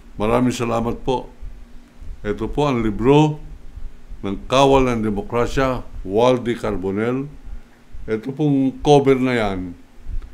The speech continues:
hindi po ako yan. Si Duterte yan. Ang pamagat ng libro, A Country Run Like Hell, ang bansang pinapatakbo parang impyerno.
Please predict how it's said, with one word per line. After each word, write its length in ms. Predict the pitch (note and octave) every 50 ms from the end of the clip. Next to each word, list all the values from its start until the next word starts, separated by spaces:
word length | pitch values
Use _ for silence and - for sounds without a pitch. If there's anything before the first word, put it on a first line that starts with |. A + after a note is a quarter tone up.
| - - - - -
hindi 240 | A2+ A2+ A2 C3 C3
po 240 | C3 C#3 C#3 B2 A2+
ako 80 | A#2 A2+ A#2
yan. 200 | A#2+ B2+ B2 G#2 F2+ D#2+ - - - - - - - - - - - - - - - - - - - - - - - - - - - - - - -
Si 480 | - - - B2 B2 B2 A#2+ A#2 A2+
Duterte 680 | G#2 G2 B2 B2 B2 - - C#3 C3 A#2+ A#2+ - - A2+
yan. 340 | A2 A2+ A2 G#2 F#2 E2+ D#2 D2+ - - - - - - - - - - - - - -
Ang 380 | - B2 B2 B2+ C3 C3 A#2 -
pamagat 640 | - B2+ B2 B2 A#2+ A#2+ C3+ D#3+ F3 D3+ - -
ng 400 | C3+ C#3 C#3 C3 B2+ B2 A#2+ A2+
libro, 500 | A2+ G#2+ G2+ A2+ C3 C#3+ B2+ A2 F2+ - - - - - - - - - - - - - - -
A 100 | A#2 A2+ - -
Country 460 | - C#3+ D#3+ D#3+ D3 D3 D3 D3 C#3
Run 380 | B2+ A2 B2 C3+ C#3 C3+ B2 B2
Like 240 | A#2 A2+ A2 - -
Hell, 320 | A#2 A#2+ A2+ G#2 F#2 - - - - - - - - - - - -
ang 240 | A#2+ A#2 B2 A#2 G#2+
bansang 560 | G2+ A#2+ A2+ A2 G#2 - - D3+ D#3 D3 D3+
pinapatakbo 960 | - C#3+ C#3+ C#3 B2+ - C3 B2 - A#2+ - - - A2+ C#3 D3 B2 G2+ - - - - - - - - - - -
parang 320 | B2+ C3+ B2+ C3 B2+ C3
impyerno. 800 | B2 A2+ G2+ F#2 - - A2+ A2 G#2 G2+ F#2 F#2+ G#2 G2+ F#2 -